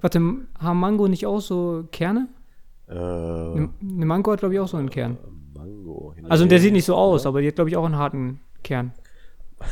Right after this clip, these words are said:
Speaker 2: Einen harten Kern, ja.
Speaker 1: Nicht so, also nicht so krass wie Avocado. Zumindest meine Mutter richt-, isst richtig fett Avocado.
Speaker 2: Nee,
Speaker 1: Keine
Speaker 2: Mango hat,
Speaker 1: Ahnung, ich
Speaker 2: glaub
Speaker 1: wollte
Speaker 2: ich, gar
Speaker 1: einfach
Speaker 2: keinen Kern tatsächlich.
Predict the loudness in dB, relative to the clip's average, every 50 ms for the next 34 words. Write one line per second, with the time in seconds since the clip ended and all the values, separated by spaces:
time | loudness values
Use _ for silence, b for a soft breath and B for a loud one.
0 | 0 2 2 2 2 -2 -4 -6 -8 -10 -10 -8 -8 -8 -6 -6 -8 -6 -6 -8
1 | -10 -10 -14 -20 -20 -20 -20 -20 -20 -20 -20 -20 -20 -20 -20 -20 -20 -20 -20 -20
2 | -20 -20 -20 -20 -8 0 2 2 2 2 2 0 0 -2 -4 -4 -2 2 4 4
3 | 4 4 2 0 -2 0 -2 -4 -2 -2 -2 -2 0 0 -2 -2 -4 -8 -14 _
4 | -20 -20 -20 -20 -20 -20 -18 -8 -4 -2 -2 0 0 -2 -4 -4 -4 2 4 4
5 | 4 6 4 0 0 2 2 0 0 0 -2 -2 -2 -2 -4 -4 -4 -6 -8 -6
6 | -6 -6 -4 -4 -4 -2 -2 -4 -4 -4 -4 -4 -6 -6 -6 -6 -6 -6 -6 -8
7 | -14 -14 -18 b b b b b b -6 -6 -4 -4 0 2 2 4 4 4 2
8 | 2 4 4 4 4 4 4 2 2 0 -2 -4 -4 -6 -6 -6 -4 -4 -4 -4
9 | -4 -4 -6 -6 -6 -6 -4 -4 -4 -4 -6